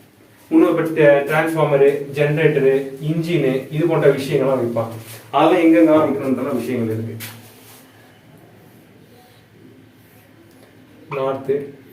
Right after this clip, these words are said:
ஈஸ்ட், சவுத்து, வெஸ்ட். இப்போ இந்த இடத்துல வந்து பாத்தீங்கன்னா டிரான்ஸ்ஃபார்மரு, ஜெனரேட்டரு, மோட்டரு, இன்னும் அந்த உலைக்கலனு,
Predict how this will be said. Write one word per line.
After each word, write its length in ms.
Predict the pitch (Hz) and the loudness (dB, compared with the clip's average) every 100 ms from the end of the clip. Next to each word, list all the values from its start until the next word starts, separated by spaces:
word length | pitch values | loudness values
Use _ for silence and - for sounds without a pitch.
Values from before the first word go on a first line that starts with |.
| 131 | -10
ஈஸ்ட், 360 | 131 - - 127 - - - - - - | -8 -8 -10 -12 -12 -20 -20 -20 -20 -12
சவுத்து, 440 | 135 127 117 131 - - - - - - - - - - - - - - - - - - - | -4 -4 -4 -8 -12 -18 -20 -20 -20 -20 -20 -20 -20 -20 -20 -20 -20 -20 -20 -20 -20 -20 -8
வெஸ்ட். 340 | 135 135 107 104 - - - - - | 0 0 0 -6 -12 -20 -20 -16 -2
இப்போ 200 | 185 180 180 | 2 2 2
இந்த 120 | 190 | 4
இடத்துல 260 | 180 220 180 | 2 2 0
வந்து 160 | 170 | 2
பாத்தீங்கன்னா 340 | 165 160 160 160 - - - - | 0 2 0 -2 -6 -16 -12 -2
டிரான்ஸ்ஃபார்மரு, 680 | 165 202 196 165 160 156 | 0 2 2 4 6 4
ஜெனரேட்டரு, 680 | 156 151 160 175 147 151 151 143 | 4 2 2 0 0 2 2 4
மோட்டரு, 520 | 156 - 151 143 151 - - - | 2 4 2 2 0 -6 -18 -14
இன்னும் 220 | 151 156 165 | -2 2 4
அந்த 480 | 156 151 143 143 143 | 4 4 4 4 4
உலைக்கலனு, 540 | 175 185 151 139 135 | 4 4 -2 -4 -8